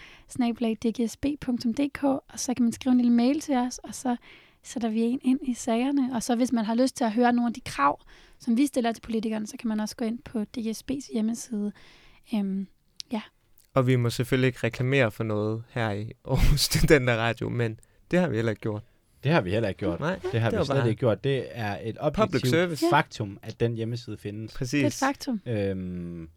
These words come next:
Speaker 3: ja. Fedt. Øh, og så vil jeg nok bare lige også slutte af med, og det er jo så, bliver jo så lidt følelsesladet, øh, at appellere til alle de mennesker, der har skrevet de hate mails, hvor at jeg vil
Speaker 2: <laughs>
Speaker 3: sige, at man måske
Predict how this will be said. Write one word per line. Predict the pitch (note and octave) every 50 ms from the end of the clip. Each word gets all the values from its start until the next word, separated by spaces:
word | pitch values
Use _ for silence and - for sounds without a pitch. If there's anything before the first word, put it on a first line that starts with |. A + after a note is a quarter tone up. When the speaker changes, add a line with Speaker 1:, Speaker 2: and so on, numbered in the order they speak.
| _ _ _ _ _ _ -
Speaker 3:
ja. | G#2+ A#2 D#3 D#3 _ _ _ _ _ _ _ _ _ _ _ _
Fedt. | - - D3+ F#3+ - - _ _ _ _ _ _ _ -
Øh, | B2 A#2+ G#2+ -
og | - A2
så | - D3
vil | C#3 B2+ - A2+ G#2+
jeg | G#2 G#2
nok | A2 A2+ A2+ - _ _ _ -
bare | - A2 A2 A2
lige | A2+ A2+ A2 A2+ G2+ -
også | C#2+ G#2+ A2+ A2+ - - A2
slutte | - - A2+ G#2+ A2
af | A2 G#2+
med, | G#2 G2+
og | G2+ G2+ - F#2+
det | A2+
er | A#2
jo | A2+
så, | G#2+ - F2
bliver | - - B2 A2+ F2
jo | E2
så | - F2
lidt | E2 E2+ E2+
følelsesladet, | - G2+ F#2 F#2 - F#2+ - - F2+ F2 F2 E2+ - _ -
øh, | G#2+ F#2+ F2+ F2
at | E2 -
appellere | F2+ F2 - F2+ - F#2+ F#2 G2+ G#2 F#2 F2
til | - - F#2+
alle | F2 D#2+ C#2 G2 F#2+ F#2+
de | G2 F#2
mennesker, | F2+ F#2 F#2 - G2
der | F2 F2
har | F2
skrevet | - - F#2+ F#2 F2+
de | F#2 - -
hate | A#2 A#2 D#3 -
mails, | C3 A2+ G#2+ G#2 G#2+ - - - - - - - - - - -
hvor | - A#2 G2+ G2 F2+
at | F#2 - - -
jeg | G2 F#2
vil | G2+ - -
Speaker 2:
<laughs> |
Speaker 3:
sige, | G#2+ G#2 G#2 A2 F#2
at | G2 F#2+ -
man | G2 F#2+ F#2+
måske | F#2+ F#2 - - G#2 G2